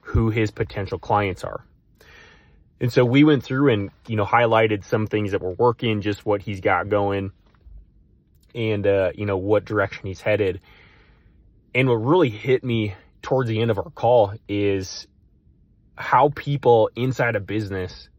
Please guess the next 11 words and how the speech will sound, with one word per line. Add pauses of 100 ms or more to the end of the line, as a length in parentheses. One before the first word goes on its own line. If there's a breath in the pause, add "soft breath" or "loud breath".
(340)
know
the
possibility
they
have
for
themselves
and
know
the
direction,